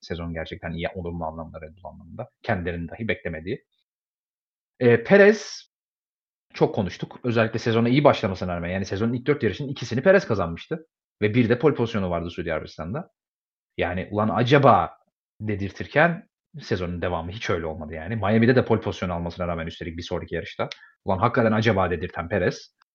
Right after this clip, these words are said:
Yani hiçbir varlık gösteremedi neredeyse sezonun geri kalanında. Korkunç sıralama performansları ve o sıralama performansların devamında da çok fazla bir şey,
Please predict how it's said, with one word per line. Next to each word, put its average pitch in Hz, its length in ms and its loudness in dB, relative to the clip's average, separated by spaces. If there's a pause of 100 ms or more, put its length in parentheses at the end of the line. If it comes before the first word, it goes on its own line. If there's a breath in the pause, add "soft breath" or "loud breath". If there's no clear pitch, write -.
(300)
Yani 65 200 -4
hiçbir - 360 -4
varlık 90 340 0
gösteremedi 85 440 -4
neredeyse 82 380 -4
sezonun 82 340 -8
geri 82 160 -6
kalanında. 82 280 -8
Korkunç 92 400 -6
sıralama 82 320 -4
performansları 82 800 -6 (300 soft breath)
ve 95 60 2
o 95 40 4
sıralama 92 340 -2
performansların 85 680 -4
devamında 85 440 -2
da 104 280 4
çok - 220 -6
fazla 87 240 -2
bir 87 60 -6
şey, 90 280 -2